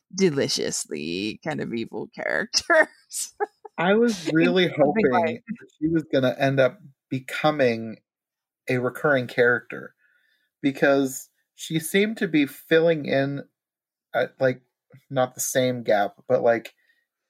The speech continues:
Speaker 2: the Harriet Jones character, which you saw in season one, we still need to move on to season two, where her
Speaker 1: I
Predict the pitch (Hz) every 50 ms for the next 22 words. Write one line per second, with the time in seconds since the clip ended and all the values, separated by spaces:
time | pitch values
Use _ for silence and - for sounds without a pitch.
0 | _ _ _ - 135 131 131 - 165 170 170 160 147 - - - - 131 127 123
1 | 123 120 113 - - - - 110 98 98 - _ - 101 98 101 113 - - -
2 | 135 151 156 156 - 143 123 120 120 120 - 127 120 120 123 120 113 113 107 107
3 | 110 110 110 107 - - - 131 120 120 117 113 101 - 104 - - - 120 120
4 | 107 - 104 101 104 - - - 110 104 - 104 98 - - 104 95 101 101 -
5 | _ _ _ _ _ _ _ _ _ 117 110 107 - - - 165 160